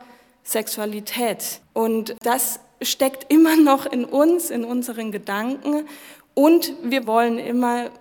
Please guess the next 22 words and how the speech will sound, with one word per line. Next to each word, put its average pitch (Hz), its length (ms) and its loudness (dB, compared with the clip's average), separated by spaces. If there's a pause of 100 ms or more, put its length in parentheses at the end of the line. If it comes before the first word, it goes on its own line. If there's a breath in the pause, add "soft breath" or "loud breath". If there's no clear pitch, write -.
(140)
dass 240 200 0
die 240 120 -6
Welt 220 300 4
eine 220 160 0
gerechte 233 480 -2
ist 240 200 -4
und 226 120 -4
dass 214 180 -6
wir 240 120 -2
uns 240 200 -6
nicht 247 220 -6
in 254 100 -4
Gefahr 220 460 -2
befinden. 269 560 -2
Und 240 160 -4
es 226 120 -8
macht's 233 220 -8
einfach 247 400 -10
einfacher, 294 600 0
wenn 214 120 -6
ich 214 160 -6
sage, 214 380 -2